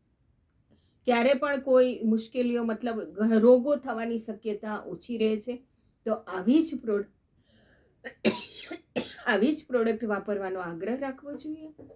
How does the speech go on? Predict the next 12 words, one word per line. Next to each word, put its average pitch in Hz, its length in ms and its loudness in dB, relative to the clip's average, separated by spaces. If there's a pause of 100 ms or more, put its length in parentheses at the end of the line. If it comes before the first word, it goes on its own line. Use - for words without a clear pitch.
(380)
તો 233 100 -2
મિત્રો, 233 500 -2 (800)
આ 220 60 4
જો 226 180 2
વીડિયો 220 360 4
ગમે 202 500 0 (140)
તો 214 80 -8
તમે 202 580 -4 (100)
આને 196 300 -6
બનાવવાની 185 640 -8
કોશિશ 185 440 -14
કરજો. 220 440 -8